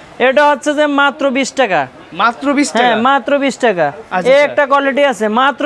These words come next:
Speaker 1: বিশ টাকা।
Speaker 2: মাত্র বিশ টাকা
Speaker 1: হ্যাঁ,
Speaker 2: দেখেন।
Speaker 1: মাত্র বিশ
Speaker 2: মোটা
Speaker 1: টাকা।
Speaker 2: কাপড়ের একদম।
Speaker 1: সব নিউ কালেকশন, নিউ কালেকশন। এই
Speaker 2: আচ্ছা,
Speaker 1: যে
Speaker 2: আচ্ছা।
Speaker 1: এই একটা কোয়ালিটি আছে।
Speaker 2: জি।
Speaker 1: ভাই, এগুলা মোটা, এগুলা এমন মোটা, বাচ্চারা পরলে তারা বুঝবে না যে, মানে, শীত আছে কিনা।
Speaker 2: আচ্ছা, আচ্ছা।
Speaker 1: হ্যাঁ,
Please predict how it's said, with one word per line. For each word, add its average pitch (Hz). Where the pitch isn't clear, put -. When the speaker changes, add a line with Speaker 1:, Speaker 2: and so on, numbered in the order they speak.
Speaker 1:
বিশ 269
টাকা। 170
Speaker 2:
মাত্র 165
বিশ 160
টাকা 156
Speaker 1:
হ্যাঁ, 226
Speaker 2:
দেখেন। 214
Speaker 1:
মাত্র 269
বিশ 262
Speaker 2:
মোটা 226
Speaker 1:
টাকা। 247
Speaker 2:
কাপড়ের 220
একদম। 160
Speaker 1:
সব 302
নিউ 269
কালেকশন, 269
নিউ 240
কালেকশন। 233
এই 185
Speaker 2:
আচ্ছা, 262
Speaker 1:
যে 285
Speaker 2:
আচ্ছা। 294
Speaker 1:
এই 285
একটা 277
কোয়ালিটি 254
আছে। 170
Speaker 2:
জি। 190
Speaker 1:
ভাই, 220
এগুলা 254
মোটা, 277
এগুলা 220
এমন 262
মোটা, 269
বাচ্চারা 233
পরলে 277
তারা 226
বুঝবে 233
না 269
যে, 285
মানে, 226
শীত 254
আছে 247
কিনা। 156
Speaker 2:
আচ্ছা, 208
আচ্ছা। 185
Speaker 1:
হ্যাঁ, 214